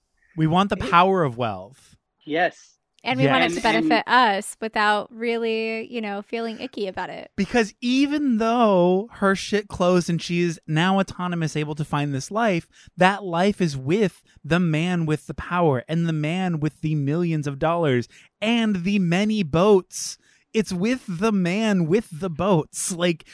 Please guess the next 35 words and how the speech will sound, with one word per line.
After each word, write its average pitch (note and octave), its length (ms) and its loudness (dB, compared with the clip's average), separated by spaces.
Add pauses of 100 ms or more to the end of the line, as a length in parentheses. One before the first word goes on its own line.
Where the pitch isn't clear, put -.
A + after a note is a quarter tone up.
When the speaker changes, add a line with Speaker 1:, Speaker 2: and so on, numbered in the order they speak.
(140)
Speaker 1:
she A#3 320 -4
is F#3+ 160 0
going G3+ 280 2
to G3+ 160 -6
inherit F3 680 -4 (280)
this D#3+ 460 0
wealth. C#3 600 -6 (480)
Like, E3+ 360 0
so A3+ 220 4
maybe G#3+ 340 4
it A3+ 100 -2 (140)
is D4 220 -2
a D#4 80 2
good F3 300 0
thing. A#2+ 680 -4 (300)
Maybe A#3 360 2
it A#3 120 -2 (120)
is D4+ 360 -2
positive, B2 1000 -2 (240)
'cause E3 160 -6
maybe A3 220 2
you A#3 180 4
will B3+ 360 0
end G3+ 280 0
up E3+ 160 0
rich D#3 300 2
regardless, G3+ 800 -4
and G3 180 -4
you A#3 80 -2
will A#3+ 260 -2
have E3+ 180 -2
a C#3 60 -6
good A#2+ 180 -6
life. G#2+ 480 -6 (520)
<laughs> - 640 -6